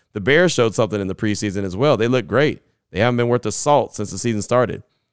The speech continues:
right? There was other teams that looked good in the preseason. They haven't been worth a salt since the season started. And right now, there's fifteen teams across the league that either have one win or no losses, or no wins, oh, excuse me, one win or no wins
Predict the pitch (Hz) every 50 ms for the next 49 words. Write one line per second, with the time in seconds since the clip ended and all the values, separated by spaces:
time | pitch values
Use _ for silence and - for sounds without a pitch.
0 | _ _ - - 110 131 143 - - _ _ _ _ _ - - 117 120 113 131
1 | 151 165 165 - - 131 120 107 104 117 117 117 113 92 107 117 110 104 98 -
2 | 117 113 104 - 107 98 87 82 80 117 127 143 139 120 120 117 117 117 - 98
3 | - - 147 143 131 - - - 110 92 95 92 - 123 117 104 98 - - 123
4 | 117 98 95 104 - _ _ _ _ - 123 120 131 156 180 180 143 139 143 156
5 | 170 185 185 - _ _ _ _ _ - - 131 123 - - - 180 196 180 -
6 | - 202 185 170 156 - 165 165 160 143 117 117 - - 139 131 123 - 117 107
7 | 113 127 127 120 110 98 - _ _ _ _ _ - 110 113 110 113 - - -
8 | 131 135 120 120 113 113 110 98 85 101 131 147 156 147 156 156 156 151 117 113
9 | 107 110 123 123 113 104 101 95 90 - 98 92 82 - - - - 113 117 127
10 | 139 131 113 107 101 92 92 87 - - 101 95 - - - 127 104 92 78 82
11 | - _ _ _ - 123 151 165 165 165 160 139 135 131 135 135 123 113 101 98
12 | 98 90 -